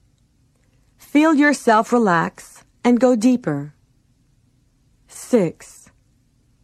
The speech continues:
five, four, deeper and deeper. Three,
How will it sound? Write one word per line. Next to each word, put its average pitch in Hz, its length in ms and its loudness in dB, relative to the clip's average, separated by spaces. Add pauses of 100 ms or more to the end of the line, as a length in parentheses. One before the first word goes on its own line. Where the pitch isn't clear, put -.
(600)
five, 165 840 -4 (1600)
four, 156 680 -4 (1200)
deeper 220 680 0
and 196 280 0
deeper. 156 640 -4 (680)
Three, 175 680 -4